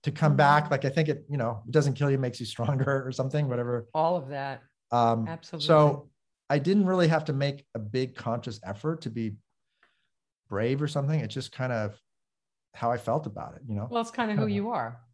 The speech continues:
Speaker 2: That's
Speaker 1: Yeah.
Speaker 2: just kinda who you are.
Speaker 1: Yeah. So
Speaker 2: Thank you
Speaker 1: thank
Speaker 2: so
Speaker 1: you.
Speaker 2: much for doing this, Bennett. I look
Speaker 1: Thank
Speaker 2: forward
Speaker 1: you.
Speaker 2: to, uh, a future day where I can come see you play live
Speaker 1: Please
Speaker 2: and
Speaker 1: do. Yes. I, I'm sure we will the next year, at least with Teresa. So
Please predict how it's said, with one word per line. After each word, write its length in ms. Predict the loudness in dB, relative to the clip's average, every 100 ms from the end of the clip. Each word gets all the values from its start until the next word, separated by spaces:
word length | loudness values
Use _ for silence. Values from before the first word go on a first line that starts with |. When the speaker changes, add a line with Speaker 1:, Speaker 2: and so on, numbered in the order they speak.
| _
Speaker 2:
That's 120 | -8
Speaker 1:
Yeah. 120 | -4 -4
Speaker 2:
just 200 | -6 -10
kinda 200 | -8 -6
who 100 | -6
you 200 | -8 -8
are. 240 | -10 -12 -16 -20 _
Speaker 1:
Yeah. 180 | -10 -10 -12 _
So 220 | -16 -12 -6
Speaker 2:
Thank 200 | -4 0
you 80 | -2
Speaker 1:
thank 140 | -2
Speaker 2:
so 160 | -2 0
Speaker 1:
you. 40 |
Speaker 2:
much 220 | 0 -2 -4
for 120 | -8
doing 340 | -4 -2 -2
this, 160 | -4 -6
Bennett. 300 | -6 -4 0
I 100 | 2
look 140 | 0 -4
Speaker 1:
Thank 80 | -2
Speaker 2:
forward 280 | 2 4 2
Speaker 1:
you. 60 |
Speaker 2:
to, 380 | -2 -4 -2 -2
uh, 360 | 0 4 4 2 -6
a 60 |
future 340 | -10 -10 -8 -6
day 260 | -2 0
where 120 | 0 0
I 80 | -2
can 160 | -4
come 220 | -8 -8
see 180 | -8 -8
you 120 | -10
play 240 | -8 -8 -8
live 480 | -6 -4 -2 -4 4
Speaker 1:
Please 240 | 4 4
Speaker 2:
and 80 | 4
Speaker 1:
do. 360 | 6 6 6
Yes. 400 | 4 4 4 0 -6
I, 340 | -2 0 -2 -8 _ _ _ _ _ _ -8
I'm 260 | -4 -2 -4
sure 240 | 4 6
we 100 | 6
will 260 | 6 4 4
the 80 | 0
next 300 | -4 -6 -6
year, 120 | -4
at 60 | -2
least 160 | -4
with 80 | -6
Teresa. 440 | -8 -6 -6 -8 -16
So 420 | -10 -8 -6 -10